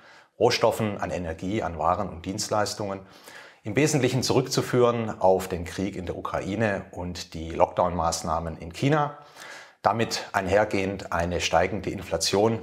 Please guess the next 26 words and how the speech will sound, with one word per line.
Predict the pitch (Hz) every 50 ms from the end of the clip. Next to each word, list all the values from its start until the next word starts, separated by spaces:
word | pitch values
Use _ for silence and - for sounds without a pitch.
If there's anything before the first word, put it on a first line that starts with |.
| - -
die | - 90
möglicherweise | 85 90 92 92 - - - - 85 76 80 80 78 78 - 90 87
galoppiert. | - 76 76 78 - - - 107 110 117 - -
Zumindest | - - - - 85 78 85 87 87 85 90 - - - -
ist | - - - -
kein | - 85 76
Ende | - 80 82 78 - -
abzusehen. | - - - - 131 - - 131 131 143 165 165 - _ _ _ - - - - - - - - - - -
Und | - 160 143
Notenbanken, | 127 127 143 143 151 143 135 131 127 131 - 123 127 123 117
die | 113 98
darauf | - 82 85 95 92 113 90 -
gezwungenermaßen | - 95 92 - - 107 101 101 98 87 82 80 80 82 87 98 - - 127 113 101 92 -
mit | 87 90 92 90 - - -
steigenden | - - - 76 73 80 87 92 92 82 90 87 85
Zinsen | 82 - - 80 80 - - - 85 80
reagieren | 76 85 90 92 92 - - 78 80 80 78
werden. | - 76 76 76 80 78 - _ _ _ _ - - - - - - - - _ -
Diese | 143 156 - 170
negative | 131 120 127 127 123 - 123 123 110 123 113 104
Gemengelage | - 85 80 90 101 104 98 95 92 90 90 92 95
muss | 82 85 85 85
sich | - 87 82 -
erst | - 85 - - -
einmal | 78 78 76 73 76 - - _ _ _
auflösen, | - 104 120 - - 110 104 104 101 101 - 104 92 -